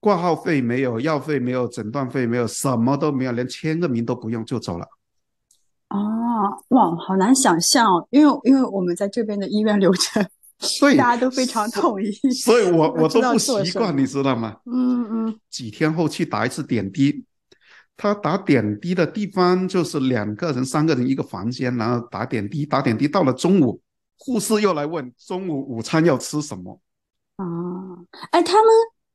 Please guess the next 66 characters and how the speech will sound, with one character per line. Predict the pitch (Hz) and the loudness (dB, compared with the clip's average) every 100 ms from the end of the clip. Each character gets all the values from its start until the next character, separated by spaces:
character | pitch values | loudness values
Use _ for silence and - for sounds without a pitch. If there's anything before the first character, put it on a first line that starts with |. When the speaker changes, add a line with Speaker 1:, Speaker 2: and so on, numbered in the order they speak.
| _ - | _ -4
Speaker 2:
所 | - 349 | 2 4
以 | |
他 | 392 392 | 4 4
们 | 427 415 | 4 6
就 | 381 | 6
是 | - 302 285 _ _ _ _ _ - | 4 -2 -4 _ _ _ _ _ -10
这 | - 302 | 0 2
个， | 240 214 _ _ | 2 0 _ _
比 | 226 | -4
如 | 240 | 2
说 | 285 | 2
这 | 294 277 | 2 4
个 | 220 | 2
服 | 208 - 214 | 2 -2 -2
务， | 247 220 | 0 -2
他 | - | 0
们 | 262 269 | 2 2
是 | 269 | -2
对 | 262 269 226 | -4 -4 -2
于 | 214 | 0
每 | 208 180 | 2 2
一 | 180 | 0
个 | 208 330 214 | -2 0 0
到 | 220 269 202 | 2 2 2
这 | 196 214 | 0 -4
边 | 220 208 | -2 -2
来 | 170 | -4
看 | - 247 202 | -4 -6 -6
诊 | 170 | -6
的 | - | -6
人 | - | 0
都 | 233 | 0
是 | - 190 | 4 4
有 | 160 | 4
这 | - | 4
样 | 196 | 2
的 | 165 | 2
配 | - 202 | 0 0
备 | 180 160 | 2 -2
的， | - - _ _ | -2 -10 _ _
Speaker 1:
是 | - - 147 | -16 -4 0
的。 | |
Speaker 2:
然 | 175 | 4
后 | 208 | 6
为 | 233 | 6
你 | 180 175 | 6 4
们 | 170 | 2
提 | - 185 | 4 4
供 | 196 196 | 6 2
免 | 151 | -2
费 | 160 185 | -2 -2
这 | 196 | 0
样 | 170 | -4
的 | 160 | -6
午 | 160 - | -12 -14
餐。 | - 160 156 180 _ _ - | -6 -4 -4 -6 _ _ 0
Speaker 1:
对， | 135 104 - _ - | 2 2 -4 _ -4
呃， | 135 120 110 107 | 0 2 2 0
住 | - 175 156 | 4 6 8
院 | 143 | 6
也 | 113 | 2
不 | - | 2
用 | 131 113 | 2 2
人 | 107 | -2
陪 | - 101 | -6 -14
的， | 101 | -14